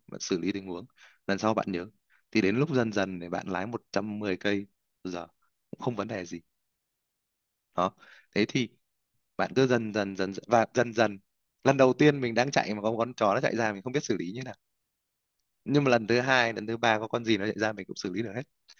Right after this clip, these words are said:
Thế thì tất cả những cái, những cái về mặt học nghe này, nó đều là kỹ năng, đều là phản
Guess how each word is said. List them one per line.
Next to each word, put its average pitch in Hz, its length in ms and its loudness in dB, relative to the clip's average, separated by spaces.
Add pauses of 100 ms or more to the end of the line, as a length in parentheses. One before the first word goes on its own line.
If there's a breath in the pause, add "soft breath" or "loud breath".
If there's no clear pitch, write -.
(340 loud breath)
Thế - 80 2
thì 127 140 4
tất 156 200 2
cả 95 260 4
những 101 160 -4
cái, 107 340 0 (1700)
những 135 180 -2
cái 104 240 4
về 131 140 -4
mặt 98 180 -4 (640)
học 113 220 -2 (140)
nghe 120 300 2
này, 101 140 -4
nó 90 160 -8
đều 113 160 -2
là 90 140 -4
kỹ 117 200 -8
năng, 120 280 -2
đều 104 180 -6
là 90 180 -6
phản - 200 -8